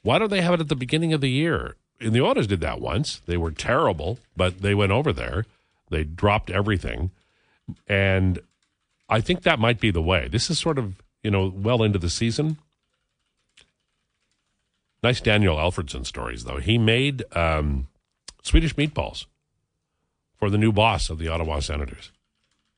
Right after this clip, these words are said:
I guess when you're the boss of a team, people do stuff for you. Something to keep in mind as you start to build your, you know, empire. Oakland Athletics are heading to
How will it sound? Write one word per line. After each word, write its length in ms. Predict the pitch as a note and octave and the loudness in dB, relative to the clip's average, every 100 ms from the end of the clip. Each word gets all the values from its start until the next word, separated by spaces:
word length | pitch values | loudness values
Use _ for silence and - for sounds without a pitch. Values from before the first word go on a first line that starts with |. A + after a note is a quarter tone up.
| - | -10
I 40 | G#2+ | -4
guess 240 | A#3 - | -2 -2
when 120 | C#4 | 0
you're 100 | G3 | 0
the 100 | A#2 | 0
boss 380 | E2 F#2 G2+ - | -2 0 0 -2
of 80 | E2 | -8
a 40 | |
team, 300 | D2 - G#2+ | -8 -4 -4
people 260 | D#2+ A#2 G2 | -4 -6 -6
do 180 | E2+ A2+ | -4 -4
stuff 300 | - B1+ - | -4 -8 -10
for 220 | C2 A#1 | -12 -12
you. 100 | G1+ - _ _ _ _ _ _ _ _ _ _ _ _ _ | -14 -20 _ _ _ _ _ _ _ _ _ _ _ _ _
Something 220 | - D3+ | -6 -4
to 60 | A2+ | -2
keep 200 | B2 F#2+ | -2 0
in 80 | |
mind 340 | E2 A#1+ A1 - | 0 0 -6 -8
as 160 | A#1 | -10
you 140 | - - - | -10 -14 -18
start 280 | - - C2 | -12 -10 -10
to 60 | C2+ | -10
build 300 | C#2+ C2+ B1 | -8 -8 -8
your, 260 | A#1 A1+ - - | -8 -10 -12 -8
you 80 | D2+ | -6
know, 160 | A#1+ A#1 | -4 -4
empire. 480 | F2+ E2 B1 G1+ - - _ _ _ _ _ _ _ _ _ _ _ _ _ _ _ _ A2 | -2 -2 -4 -6 -10 -16 _ _ _ _ _ _ _ _ _ _ _ _ _ _ _ _ -2
Oakland 260 | G#2+ B2 | 2 6
Athletics 540 | A2 G#2+ A#2 A#2 C3 - | 6 4 2 0 0 -2
are 160 | F#2+ | 2
heading 320 | F#2 G#2 G#2 | 4 4 2
to 460 | G2 G2 F#2+ F#2 E2 | 2 2 4 4 2